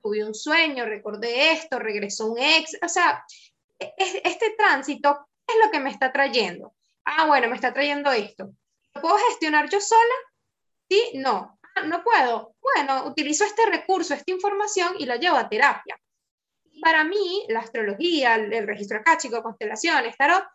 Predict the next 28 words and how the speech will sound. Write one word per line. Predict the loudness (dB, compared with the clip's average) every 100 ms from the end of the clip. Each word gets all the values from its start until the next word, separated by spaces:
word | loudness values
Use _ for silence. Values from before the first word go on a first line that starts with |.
| _ _ _ -4
son | 2
herramientas, | 4 2 0 0 0 -2 -6 -6
son | -8 -6
recursos. | -8 -10 -6 -4 -4 -8 -12 -16 _ _ _
Y | -20 -4
que | -2 -2
está | 0 2 4
bueno | 2 2 2
valerse | 0 0 2 0 0
de | -2
todos | 0 -2
estos | -2 -4
recursos, | -4 0 2 0 -2 -4 -6 _ _ -20
pero | -4 0
luego | 0 0 -2
como | -4
un | -4
recurso | -6 -8 -6 -6
yo | -6
tengo | -6 -2
que | -2
ver | -2 -4
qué |
voy | -4 -2
a | -2
hacer | -4 -6 -4
con | -6
él. | -6 -6